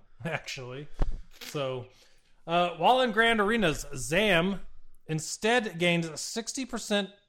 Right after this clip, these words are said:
increases to her offense, max health, max protection. That is instead of, uh,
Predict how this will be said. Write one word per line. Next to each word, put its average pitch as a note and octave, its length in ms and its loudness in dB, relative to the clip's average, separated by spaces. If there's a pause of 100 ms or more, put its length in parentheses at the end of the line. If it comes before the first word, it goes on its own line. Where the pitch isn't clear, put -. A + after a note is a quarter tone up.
(560)
increases E3+ 680 -4
to D#3+ 160 -6
her D3+ 240 -2
offense, F#3 540 2
max E3 400 0
health, D3 400 2
max D#3 300 -2
protection. B2 640 -8 (400)
That D#3 180 0
is E3 140 -4
instead E3 680 -4
of, C#3+ 640 -4
uh, B2+ 540 -8